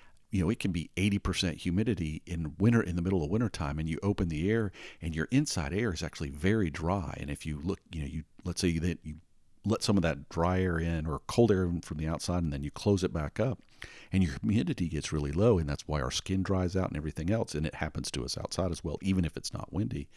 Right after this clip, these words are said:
because our body likes a certain level of moisture around us.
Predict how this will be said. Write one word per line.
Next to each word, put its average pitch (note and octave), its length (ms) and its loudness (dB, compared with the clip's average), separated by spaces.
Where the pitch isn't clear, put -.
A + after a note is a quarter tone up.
because G#2 340 4
our F2 120 0
body F#2 460 2
likes E2 280 -2
a D#2+ 60 -4
certain D#2+ 260 -4
level C#2+ 240 -4
of D2 60 -2
moisture C#2 440 -6
around E2+ 360 -2
us. - 240 -12